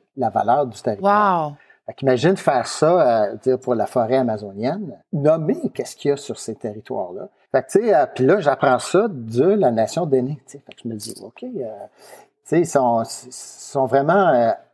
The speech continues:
Speaker 1: dans l'actualité, là, tu sais.
Speaker 2: C'est super intéressant parce que j'ai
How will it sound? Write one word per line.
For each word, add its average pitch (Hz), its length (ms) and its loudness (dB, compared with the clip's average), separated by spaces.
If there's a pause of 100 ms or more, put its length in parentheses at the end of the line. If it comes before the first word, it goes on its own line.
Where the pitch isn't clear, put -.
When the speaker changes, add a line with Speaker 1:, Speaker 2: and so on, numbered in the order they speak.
(280)
Speaker 1:
dans 135 180 0
l'actualité, 117 600 -4
là, 92 260 -12
tu - 140 -20
sais. 104 40 -20 (400)
Speaker 2:
C'est - 160 -6
super 392 220 0 (100)
intéressant 226 400 2
parce 240 180 -6
que 220 120 -2
j'ai 208 340 -2